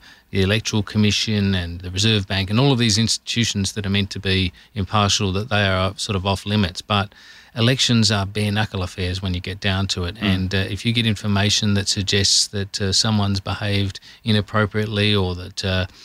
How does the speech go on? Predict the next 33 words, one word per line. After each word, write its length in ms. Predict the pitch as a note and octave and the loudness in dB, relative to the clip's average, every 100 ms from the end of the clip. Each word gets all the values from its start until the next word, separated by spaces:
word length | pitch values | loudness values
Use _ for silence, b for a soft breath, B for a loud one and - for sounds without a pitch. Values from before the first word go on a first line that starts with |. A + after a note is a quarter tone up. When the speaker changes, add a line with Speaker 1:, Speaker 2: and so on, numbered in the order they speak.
| B B - | B B -10
Speaker 1:
a 60 | G2 | -6
public 340 | G#2+ G#2 G2+ | -2 -2 0
service 680 | - A2 G#2+ G2+ G2 - - - _ | 2 2 2 2 0 0 -2 -14 _
department 580 | A2+ - G2+ G2+ G2+ F#2 | -10 -4 -2 -2 -2 -2
is, 260 | F2+ F2 G2+ | 0 0 0
uh, 200 | F#2 F#2 | -2 -4
perhaps 420 | - G#2 - - | 0 0 0 0
leaning 380 | A2 A2 G2+ G2 | 2 4 2 2
one 200 | G#2 G#2+ | 2 2
way 160 | G2+ | 2
more 280 | G2+ G2 G2+ | 2 2 2
than 140 | G2 | 0
the 100 | G2 | 0
other 260 | F#2+ G#2+ G#2 | 0 0 0
in 120 | F#2+ | -2
the 60 | F2+ | -6
political 400 | - A#2+ A2+ A#2+ | -2 0 2 0
sense, 400 | - D#3 D3 - B B B | 4 2 2 -2 B B B
then 140 | G#2+ | 0
I 100 | F#2+ | 0
guess 220 | G2 F#2+ | 2 0
it's 100 | - | 0
gonna 220 | - F#2+ F#2 | -2 -2 0
come 180 | G2+ | 0
out 200 | F2+ F#2 | 0 0
in 140 | G#2+ F#2 | 0 0
an 60 | F2+ | 0
election 360 | F#2+ - G2 | -2 -2 -2
campaign 440 | - F#2 F2 F#2+ F#2 | 0 -2 0 0 0
because, 220 | G2 G2 | 2 2
as 180 | F#2 F#2 | 2 2
I 40 | |
say, 340 | - A#2 G2 | 2 2 0